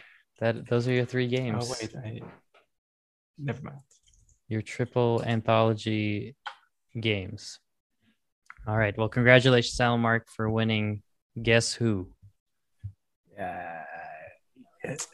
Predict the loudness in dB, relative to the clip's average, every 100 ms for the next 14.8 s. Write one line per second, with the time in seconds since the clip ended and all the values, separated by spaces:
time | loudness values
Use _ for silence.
0 | -10 0 0 0 -10 -6 -4 -2 2 2
1 | 2 -10 _ -16 -16 -8 -8 -8 -16 _
2 | _ _ _ _ _ -20 -20 -6 0 2
3 | 2 2 0 -6 _ _ _ _ _ _
4 | _ _ 4 8 10 10 10 8 4 2
5 | -2 _ _ _ _ 6 10 10 10 8
6 | 10 10 10 10 8 6 2 -4 -10 _
7 | _ -4 2 6 8 8 8 8 6 4
8 | 0 0 2 4 6 6 6 2 2 -4
9 | -10 2 6 8 10 10 10 4 _ _
10 | _ _ _ _ _ 6 10 12 10 10
11 | 6 8 10 10 10 8 6 10 10 10
12 | 10 12 10 8 _ _ _ _ 2 6
13 | 6 6 6 8 8 6 4 6 6 6
14 | 0 -2 0 2 6 6 6 2